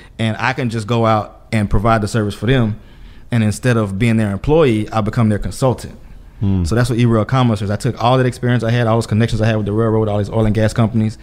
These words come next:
Speaker 1: and I found all these smaller companies that need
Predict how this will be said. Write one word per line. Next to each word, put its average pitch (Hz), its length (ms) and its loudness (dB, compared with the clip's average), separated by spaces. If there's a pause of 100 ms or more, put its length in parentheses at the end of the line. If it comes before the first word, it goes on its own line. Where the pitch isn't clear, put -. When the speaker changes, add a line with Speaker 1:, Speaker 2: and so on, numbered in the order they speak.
(320)
Speaker 1:
and 110 100 0
I 110 80 2
found 117 240 2
all 110 120 2
these 107 160 -2
smaller 127 360 2
companies 98 600 -4 (320)
that 107 260 2
need 104 640 2